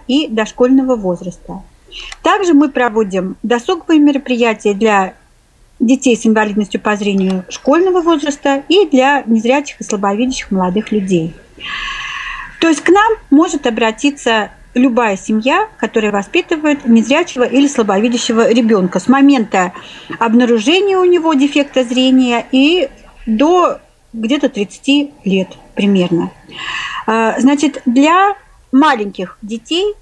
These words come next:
которые раннего и дошкольного возраста, что мы предлагаем? Значит, мы предлагаем у нас в центре это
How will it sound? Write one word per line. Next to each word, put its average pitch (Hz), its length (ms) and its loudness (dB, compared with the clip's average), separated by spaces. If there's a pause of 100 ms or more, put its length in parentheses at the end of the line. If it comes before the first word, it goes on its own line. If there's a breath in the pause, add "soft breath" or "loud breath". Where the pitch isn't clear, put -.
(120)
которые 233 400 -2
раннего 208 500 -2
и 233 180 -8
дошкольного 233 540 -4
возраста, 302 420 -4
что 294 280 -2
мы 294 300 2
предлагаем? 214 720 -2 (840)
Значит, 262 260 0
мы 339 160 2
предлагаем 247 540 0
у 226 40 0
нас 220 200 0
в - 80 -20
центре 190 580 -2
это 185 460 -2